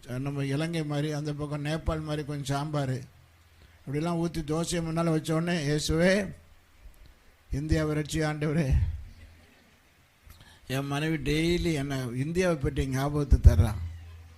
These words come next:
அப்படிதான் சொல்லணும். இதை மனுஷன் சாப்பிடுவானான்னு கேட்கக்கூடாது.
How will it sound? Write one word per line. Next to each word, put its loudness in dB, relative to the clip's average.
அப்படிதான் 0
சொல்லணும். -2
இதை -2
மனுஷன் -2
சாப்பிடுவானான்னு 0
கேட்கக்கூடாது. -4